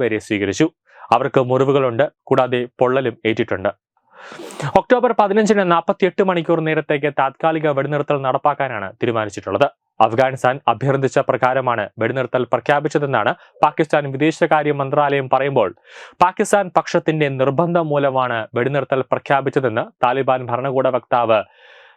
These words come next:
സബീഹുള്ള മുജാഹിദ് പറയുന്നുണ്ട്. മറുവശത്ത് ആക്രമണം ഉണ്ടാകുന്നില്ലെങ്കിൽ വെടിനിർത്തൽ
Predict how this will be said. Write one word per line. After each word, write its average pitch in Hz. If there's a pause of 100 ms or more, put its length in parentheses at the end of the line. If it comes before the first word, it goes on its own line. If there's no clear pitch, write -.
(100)
സബീഹുള്ള 156 (200)
മുജാഹിദ് 123
പറയുന്നുണ്ട്. 104 (200)
മറുവശത്ത് 208 (280)
ആക്രമണം 170 (180)
ഉണ്ടാകുന്നില്ലെങ്കിൽ 170 (220)
വെടിനിർത്തൽ 143